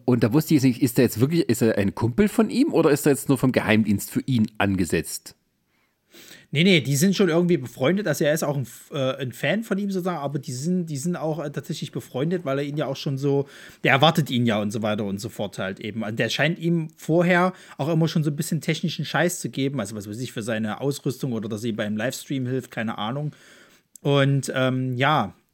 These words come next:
Speaker 2: d-, d-, er wartet halt auf ihn und auch die, die, ähm, Mia, die jetzt quasi, oder Miao,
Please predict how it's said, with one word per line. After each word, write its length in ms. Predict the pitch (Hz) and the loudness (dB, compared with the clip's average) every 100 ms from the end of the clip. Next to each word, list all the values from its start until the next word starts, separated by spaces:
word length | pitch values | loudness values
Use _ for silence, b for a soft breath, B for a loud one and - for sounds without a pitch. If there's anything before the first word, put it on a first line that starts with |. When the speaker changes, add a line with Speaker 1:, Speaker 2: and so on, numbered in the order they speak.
| - | -20
Speaker 2:
d-, 60 | - 123 | -20 -14
d-, 360 | 147 139 - 175 | -12 -12 -14 -4
er 340 | 156 180 185 | 2 4 6
wartet 240 | 185 208 190 | 4 4 2
halt 120 | 196 | 2
auf 180 | 185 214 | 0 0
ihn 260 | 196 196 | 0 0
und 220 | 202 156 | -2 -2
auch 160 | 156 156 | 0 -2
die, 320 | - 165 156 | 0 0 0
die, 260 | 147 151 147 | 0 -2 -2
ähm, 360 | 143 131 127 208 | -2 -4 -4 -2
Mia, 480 | 147 170 202 196 196 | 0 2 4 2 2
die 120 | 160 | 2
jetzt 260 | 151 - | 0 0
quasi, 420 | - 151 143 156 147 | 0 0 2 0 0
oder 140 | 120 | -2
Miao, 440 | 117 151 175 180 | 0 0 2 0